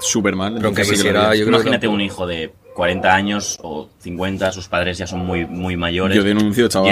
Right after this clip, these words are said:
Speaker 3: Y el, y el niño aprovechándose a saco de sus padres.
Speaker 1: Yo
Speaker 3: Seguro
Speaker 1: denuncio.
Speaker 3: que ha habido casos, ¿sabes?
Speaker 1: Hombre, claro, tío.
Speaker 3: Claro.
Speaker 1: Yo denuncio. Yo soy el padre de ochenta años con mi hijo de cincuenta viviendo en mi casa y me la lía. <laughs> Lo denuncio.
Speaker 2: <laughs> De
Speaker 3: Claro,
Speaker 2: cincuenta
Speaker 3: entonces
Speaker 2: y
Speaker 3: ahí la ley, claro, supongo que, no sé, no sé. Igual a partir de los dieciocho,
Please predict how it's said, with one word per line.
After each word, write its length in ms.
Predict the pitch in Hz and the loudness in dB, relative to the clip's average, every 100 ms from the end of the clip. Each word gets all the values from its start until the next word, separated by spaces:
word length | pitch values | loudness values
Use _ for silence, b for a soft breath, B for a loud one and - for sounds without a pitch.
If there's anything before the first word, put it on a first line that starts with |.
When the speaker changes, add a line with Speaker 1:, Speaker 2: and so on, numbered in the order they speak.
| 107 | 2
Speaker 3:
Y 20 | |
el, 60 | 107 | 2
y 20 | |
el 60 | 98 | 2
niño 160 | 104 | 2
aprovechándose 560 | 117 110 92 95 98 101 | 2 2 0 0 -2 -4
a 20 | |
saco 200 | 95 92 | -6 -6
de 60 | 95 | -6
sus 160 | 92 - | -10 -6
padres. 480 | 92 95 104 110 | -4 -4 -6 -8
Speaker 1:
Yo 160 | 101 107 | 0 4
Speaker 3:
Seguro 60 | 107 | 4
Speaker 1:
denuncio. 220 | 110 113 | 4 4
Speaker 3:
que 40 | 127 | 4
ha 40 | |
habido 200 | 98 87 | 2 0
casos, 380 | 98 113 82 82 | -2 -2 -6 -8
¿sabes? 140 | 92 | -4
Speaker 1:
Hombre, 180 | 95 90 | -2 -2
claro, 340 | 80 85 95 | 0 2 2
tío. 280 | 85 85 95 92 - | -2 -2 -2 -4 -10
Speaker 3:
Claro. 160 | 90 | -2
Speaker 1:
Yo 80 | 107 | 2
denuncio. 560 | 104 107 107 117 90 - - - - | 2 2 2 0 0 -4 -20 -18 -2
Yo 100 | 113 | 4
soy 120 | 180 | 6
el 80 | 185 | 6
padre 220 | 170 160 | 6 6
de 60 | 147 | 6
ochenta 260 | 139 139 | 4 4
años 200 | 139 135 | 4 4
con 100 | - | 2
mi 80 | 127 | 2
hijo 140 | 123 131 | 2 4
de 140 | 120 | 2
cincuenta 340 | 123 117 117 117 | 2 2 2 2
viviendo 260 | 117 117 | 2 2
en 60 | 117 | 0
mi 80 | 117 | 4
casa 380 | 151 123 95 - | 2 2 -6 -4
y 80 | 107 | 0
me 100 | 110 | 2
la 80 | 127 | 2
lía. 320 | 143 92 - _ - | 2 -4 -8 _ -2
<laughs> 280 | 165 - 117 | -2 -2 -2
Lo 100 | 101 | 0
denuncio. 420 | 90 107 104 113 | 0 0 2 2
Speaker 2:
<laughs> 120 | 160 | 2
De 180 | 135 101 | 2 0
Speaker 3:
Claro, 360 | 107 117 98 | -6 0 2
Speaker 2:
cincuenta 320 | 92 101 110 123 | 2 2 2 4
Speaker 3:
entonces 160 | 120 | 4
Speaker 2:
y 40 | 110 | 2
Speaker 3:
ahí 80 | |
la 120 | 120 113 | 2 2
ley, 180 | 110 123 | 2 0
claro, 380 | 107 107 92 87 | 0 0 0 -6
supongo 300 | 92 95 104 | -6 -6 0
que, 220 | 120 - - _ _ - _ - | 0 -2 -10 _ _ -20 _ -8
no 140 | 107 | -8
sé, 240 | - 101 | -4 -4
no 100 | 95 | -4
sé. 300 | 95 95 90 73 - - | -4 -4 -4 -6 -18 -8
Igual 200 | 101 104 | 2 4
a 60 | 165 | 4
partir 200 | 196 117 | 2 2
de 100 | 107 | 2
los 120 | 98 | 2
dieciocho, 480 | 90 - 90 92 92 | -2 -6 -2 -2 -2